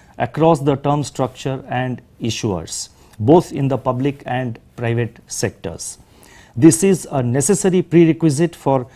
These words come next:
nascent and hesitant recovery to firm up and become more durable. Needless to add, two-way movements in bond yields consistent with the fundamentals are quite normal from a market perspective.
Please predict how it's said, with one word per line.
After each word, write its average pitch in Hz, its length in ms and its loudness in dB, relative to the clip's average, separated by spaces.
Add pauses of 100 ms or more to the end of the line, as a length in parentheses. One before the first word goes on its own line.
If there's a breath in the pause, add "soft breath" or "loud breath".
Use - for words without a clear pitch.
(160 soft breath)
nascent 139 580 0
and 143 160 0
hesitant 143 560 0
recovery 131 560 2 (280 soft breath)
to 135 100 2
firm 147 400 2
up 165 260 0
and 127 200 0
become 131 400 0 (280 soft breath)
more 127 360 2 (300)
durable. 95 520 0 (480 soft breath)
Needless 147 460 6
to 160 200 4
add, 165 260 0 (360 soft breath)
two-way 180 280 10
movements 160 600 0
in 143 220 0
bond 147 280 0
yields 156 560 -2
consistent 175 640 0
with 156 280 0 (260 soft breath)
the 123 120 0
fundamentals 156 760 0
are 139 140 0
quite 147 340 0
normal 143 520 0
from 147 240 -4
a 139 160 -4 (320 soft breath)
market 123 520 -2 (140)
perspective. 110 720 -8